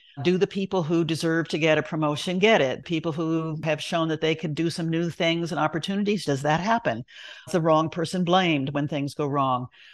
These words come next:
So this is where the discrimination really is here, because people think it's not fair. People are not being able to move forward in their career, even though they've done well. And the fairness, if people see that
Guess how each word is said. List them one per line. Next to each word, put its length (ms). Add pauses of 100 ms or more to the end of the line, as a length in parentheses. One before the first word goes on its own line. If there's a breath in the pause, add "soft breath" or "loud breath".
(160 loud breath)
So 360
this 220
is 120
where 320
the 240
discrimination 920
really 280
is 260
here, 420
because 260
people 200
think 340
it's 220
not 280
fair. 400
People 240
are 100
not 280
being 240
able 280
to 180 (100)
move 240
forward 400
in 80
their 140
career, 420
even 240
though 140
they've 160
done 240
well. 300 (520 loud breath)
And 120
the 60
fairness, 640
if 100
people 400 (100)
see 320
that 360